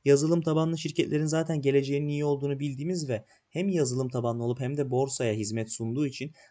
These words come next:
daha fazla rağbet göreceğini düşündüğümüz için hem üç dört gün tavan yapabileceğinden hem de uzun vadeli tutuşlarda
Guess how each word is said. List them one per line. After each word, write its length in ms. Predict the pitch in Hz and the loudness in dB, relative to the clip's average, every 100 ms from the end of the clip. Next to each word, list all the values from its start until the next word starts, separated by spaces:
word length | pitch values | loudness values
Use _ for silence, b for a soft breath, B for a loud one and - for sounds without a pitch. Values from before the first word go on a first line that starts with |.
| _ | _
daha 160 | 135 147 | -2 -2
fazla 260 | 139 135 | 0 0
rağbet 300 | 131 123 127 | 0 0 0
göreceğini 320 | 131 120 127 | 0 0 0
düşündüğümüz 500 | 123 - 135 151 151 | -2 -4 -4 -2 -2
için 240 | 120 143 b b - | -4 -10 b b -10
hem 140 | 170 | -6
üç 260 | 151 - 147 | -6 0 2
dört 200 | 139 143 | 2 0
gün 120 | 127 | -2
tavan 240 | 123 123 | 0 0
yapabileceğinden 840 | 151 156 156 151 147 147 147 151 151 b b _ | 0 0 -2 -2 -2 -2 0 -2 -4 b b _
hem 300 | 131 156 156 | -2 2 2
de 180 | 156 - | 0 -2
uzun 280 | 120 117 156 | -4 -2 -2
vadeli 320 | 147 123 117 - _ _ | 0 0 0 -4 _ _
tutuşlarda 760 | 120 123 123 123 110 117 156 | -10 -8 -2 0 2 0 -2